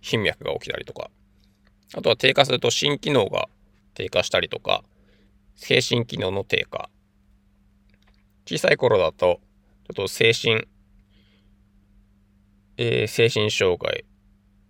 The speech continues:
精神地帯というかも起きるようです。で、副甲状腺、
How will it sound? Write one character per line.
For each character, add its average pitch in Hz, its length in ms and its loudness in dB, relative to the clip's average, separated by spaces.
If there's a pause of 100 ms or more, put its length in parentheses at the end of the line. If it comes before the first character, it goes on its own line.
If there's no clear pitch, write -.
(2000)
精 113 220 2
神 95 220 -4
地 - 160 -4
帯 104 100 2
と - 100 -6
い 82 80 0
う 85 40 -2
か 104 140 0
も 123 240 0 (320)
起 - 80 -12
き - 140 -6
る - 80 -4
よ - 100 -6
う - 60 -10
で - 100 -14
す。 - 260 -18 (1120)
で、 - 100 0
副 - 220 -6
甲 139 260 4
状 120 180 6
腺、 104 300 2